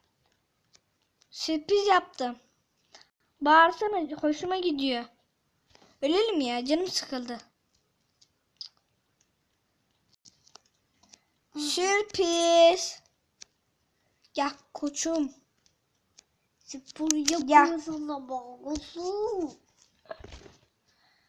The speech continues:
Speaker 1: Ya koçum, koç, koç.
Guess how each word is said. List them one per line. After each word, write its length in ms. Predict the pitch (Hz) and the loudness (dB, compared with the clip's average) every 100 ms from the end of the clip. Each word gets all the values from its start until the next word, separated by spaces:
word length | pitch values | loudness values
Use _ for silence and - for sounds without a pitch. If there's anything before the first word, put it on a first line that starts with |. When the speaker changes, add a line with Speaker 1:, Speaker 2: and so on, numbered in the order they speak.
| _ _ _ _ _ _ - - - - _ - - 294 | _ _ _ _ _ _ -20 -20 -20 -20 _ -12 -8 -4
Speaker 1:
Ya 280 | 311 339 330 | 4 4 4
koçum, 440 | - 349 - 392 | -2 0 4 4
koç, 300 | 320 370 392 | 4 2 2
koç. 580 | - 392 392 - - - | 6 8 8 4 -4 -6